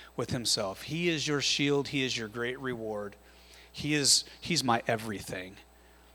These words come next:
Yeah, I am, I'm a husband to this hot lady. She is, like, hot right now to, to the touch. She might need to go stand in front of a fan. She's this, this beautiful lady. You know, I'm a dad to these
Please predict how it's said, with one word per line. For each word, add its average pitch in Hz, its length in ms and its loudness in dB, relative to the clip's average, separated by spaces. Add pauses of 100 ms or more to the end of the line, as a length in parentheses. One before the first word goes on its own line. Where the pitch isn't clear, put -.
(380)
Yeah, 131 320 6
I 127 140 4
am, 131 260 0 (100)
I'm 123 200 2
a 110 60 6
husband 139 480 4
to 123 80 0
this 131 260 4
hot 131 260 0
lady. 139 420 0 (160)
She 123 160 -6
is, 113 160 -4
like, 101 220 -14
hot - 280 -8
right 101 140 -12
now 101 120 -10
to, 104 200 -10 (180)
to - 80 -8
the 117 100 -10
touch. - 340 -2 (260)
She - 140 -6
might 123 120 0
need 117 100 -2
to 113 40 -6
go 107 60 -6
stand 127 260 2
in 110 40 -2
front 117 160 2
of 104 60 -2
a 101 40 -6
fan. 120 300 -4 (460)
She's - 120 -14
this, 127 300 -2
this 135 120 0
beautiful 135 300 -2
lady. 131 280 -2 (580)
You 139 60 -2
know, 131 80 2
I'm 131 180 4
a 120 80 4
dad 123 400 8
to - 100 2
these 123 340 -2